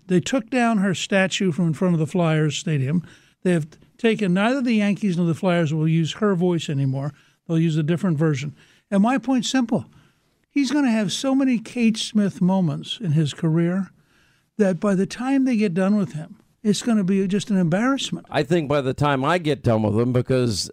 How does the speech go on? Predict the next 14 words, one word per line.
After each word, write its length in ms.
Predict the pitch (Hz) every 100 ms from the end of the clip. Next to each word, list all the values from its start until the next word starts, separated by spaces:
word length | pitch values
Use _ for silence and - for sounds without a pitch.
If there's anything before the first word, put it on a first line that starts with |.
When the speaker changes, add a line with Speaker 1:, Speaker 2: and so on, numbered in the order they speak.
| _
Speaker 2:
uh, 420 | 117 123 120 117 -
it's 280 | - 127 107
not 220 | 165 202
gonna 200 | 247 185
be 140 | 143 151
a 80 |
lot 240 | 147 147 147
of 100 | -
people. 480 | 190 233 113 78 - _ _ _ -
He 160 | 202
will 180 | 294 262
get 220 | 175 170
a 60 | 156
pass. 600 | - 143 127 147 -